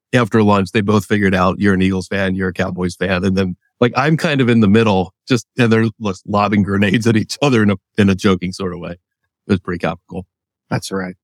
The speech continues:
Speaker 2: That's right. Well, I mean, if you love the Eagles, you love this humor, you love dunking on Cowboys fans, share this show, hit the, hit the heart button, the, the little love heart reaction button there on Facebook.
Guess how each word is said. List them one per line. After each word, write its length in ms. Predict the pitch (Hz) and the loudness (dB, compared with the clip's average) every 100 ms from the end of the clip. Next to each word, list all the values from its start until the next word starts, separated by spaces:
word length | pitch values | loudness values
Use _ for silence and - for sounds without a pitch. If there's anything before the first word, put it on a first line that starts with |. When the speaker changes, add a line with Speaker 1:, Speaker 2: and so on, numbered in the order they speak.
| _ - | _ -10
Speaker 2:
That's 180 | 98 | -8
right. 240 | 98 90 90 - | -8 -8 -6 -2
Well, 240 | 139 120 - | 0 0 2
I 40 | |
mean, 260 | 131 117 123 - | 4 2 0 -4
if 120 | 123 | 0
you 80 | 110 | 2
love 240 | 123 123 | 2 2
the 60 | 117 | 2
Eagles, 400 | 107 98 104 92 | 2 2 -2 0
you 140 | 98 | 2
love 180 | 113 101 | 2 2
this 160 | 104 | -2
humor, 460 | - 107 98 98 87 - _ _ _ _ _ | 0 2 4 2 0 -6 _ _ _ _ _
you 140 | 92 | -2
love 240 | 107 110 - | 2 0 0
dunking 320 | 113 104 107 | -2 0 2
on 140 | 101 | 2
Cowboys 480 | 92 107 95 95 95 | 2 0 0 -4 -4
fans, 520 | - 101 95 90 - - _ | 0 2 2 0 -4 -12 _
share 340 | - - 127 113 | -8 -2 0 2
this 140 | 101 | 0
show, 260 | - 113 101 | 0 0 2
hit 200 | 95 127 | 0 0
the, 140 | 113 - | -2 0
hit 160 | 151 | -2
the 80 | - | 0
heart 240 | 113 131 107 | 0 0 0
button, 240 | 123 123 | 2 2
the, 220 | 123 98 95 _ _ _ | 2 0 -4 _ _ _
the 120 | - 113 | -2 2
little 200 | 113 107 | 2 4
love 340 | 120 120 107 - | 4 2 -2 -4
heart 220 | 131 113 | -4 0
reaction 460 | 127 120 120 - 107 | 0 2 2 2 2
button 240 | 117 117 | 0 2
there 180 | 113 110 | 4 4
on 100 | 104 | 4
Facebook. 520 | 120 113 - 117 117 | 2 0 0 -2 -4